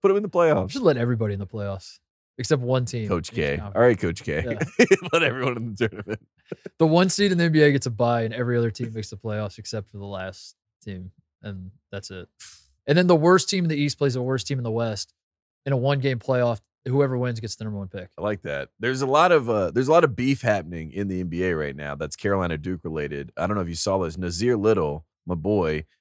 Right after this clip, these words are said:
Speaker 1: dove for a loose ball,
Speaker 2: Mm-hmm.
Speaker 1: but then went underneath Kyrie Irving to do so.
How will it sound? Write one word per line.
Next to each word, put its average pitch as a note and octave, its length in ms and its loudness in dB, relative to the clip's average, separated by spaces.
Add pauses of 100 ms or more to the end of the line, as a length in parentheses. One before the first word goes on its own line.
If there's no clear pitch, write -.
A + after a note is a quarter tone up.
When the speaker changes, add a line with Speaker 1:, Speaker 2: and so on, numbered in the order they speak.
(260)
Speaker 1:
dove B2+ 360 6
for A#2+ 140 2
a G2+ 60 6
loose G2+ 300 2
ball, F2 520 2
Speaker 2:
Mm-hmm. B2 220 -4 (160)
Speaker 1:
but G2 160 0
then G2+ 340 -2
went A2+ 280 2
underneath G#2+ 480 0
Kyrie G2+ 380 2
Irving F#2 260 -2
to D#2 80 -6
do F2 200 -6
so. D2 540 -6